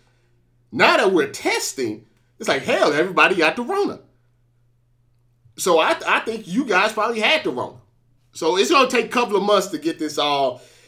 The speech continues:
it's gonna take a couple of months to kinda flatten it out where they can have, like, a test, like, it's whatever, give you a shot and all of this stuff. And then every year, every year, you're gonna probably have to have a Rona shot if you wanna get it. I think I had the Rona, like, three months ago,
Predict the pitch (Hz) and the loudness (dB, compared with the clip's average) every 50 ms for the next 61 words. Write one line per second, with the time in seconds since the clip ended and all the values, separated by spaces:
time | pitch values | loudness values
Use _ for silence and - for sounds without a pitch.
0 | - - 170 196 226 202 196 190 - - - - - 220 190 - - - 233 262 | -4 -2 2 4 4 4 4 2 -2 -8 -14 -6 -2 -2 -2 -2 -2 0 0 0
1 | 262 269 302 294 247 220 220 214 214 - 180 196 170 143 123 - - 151 156 175 | 2 0 -2 -4 -2 -2 -2 -2 -2 -4 -6 -4 -4 -4 -6 -6 -4 -2 0 0
2 | 202 190 - 175 185 175 143 131 127 123 123 - - - _ _ 131 127 127 131 | 0 -2 -2 -2 -2 0 0 0 -2 -2 -4 -6 -10 -14 _ _ -6 -4 -4 -4
3 | 131 131 123 113 135 147 160 160 151 151 143 139 131 123 - - 165 151 147 147 | -4 -6 -6 -2 2 2 2 2 2 0 -4 -4 -6 -8 -6 -4 -2 -2 -2 -2
4 | 135 120 110 - - 117 113 - - 98 - - 113 120 127 135 135 135 131 120 | -4 -8 -8 -8 -10 -10 -10 -12 -14 -16 -16 -14 -10 -6 -2 -2 -2 -2 -2 -4
5 | 117 113 127 135 147 131 120 123 - - - 143 127 127 120 - - - 117 120 | -6 -8 -8 -6 -4 -4 -4 -4 -6 -6 -4 0 0 0 0 0 -4 -10 -10 -8
6 | 120 120 123 117 117 113 113 113 110 - - 113 107 107 107 - _ _ _ _ | -4 -4 -2 -2 -2 -4 -4 -6 -6 -8 -6 -4 -4 -4 -6 -8 _ _ _ _
7 | - 139 156 147 - - 147 185 226 247 220 220 247 220 190 185 254 285 269 214 | -2 0 0 0 0 2 4 4 4 4 4 0 -2 -4 -2 0 0 2 4 4
8 | 165 156 185 - - - _ _ _ _ _ _ _ _ _ _ _ _ _ _ | 4 4 2 0 -6 -16 _ _ _ _ _ _ _ _ _ _ _ _ _ _
9 | _ _ _ _ _ _ _ - - - 156 190 214 - 233 220 202 220 254 247 | _ _ _ _ _ _ _ -14 -2 2 4 4 4 2 0 -4 -4 -2 0 2
10 | 185 143 123 123 123 - _ _ _ _ _ _ _ _ _ - 143 160 175 170 | 2 2 2 0 -4 -8 _ _ _ _ _ _ _ _ _ -8 -2 0 2 2
11 | 165 160 170 160 160 160 165 151 - 143 143 135 135 127 131 139 151 160 139 120 | 2 2 2 2 2 2 0 -2 -2 -2 -2 -2 -2 -2 -2 0 0 0 0 -2
12 | 113 - - 120 95 78 - _ _ _ - 110 110 117 123 123 123 110 104 101 | -4 -6 -6 -8 -8 -8 -12 _ _ _ -14 -12 -12 -8 -6 -6 -4 -4 -6 -8
13 | 107 98 - - _ _ _ _ _ _ - 208 311 - - 339 - - 269 262 | -10 -10 -12 -14 _ _ _ _ _ _ 4 6 6 6 4 0 0 2 4 4
14 | 269 240 240 247 247 - - 202 180 208 226 226 220 214 196 180 156 139 131 - | 4 4 4 2 0 0 0 0 2 4 4 4 4 4 4 2 2 2 0 -2
15 | 185 214 262 269 233 220 233 233 208 - - 131 117 113 104 - - | -2 0 0 2 2 2 2 2 0 -2 -6 -10 -8 -8 -10 -10 -12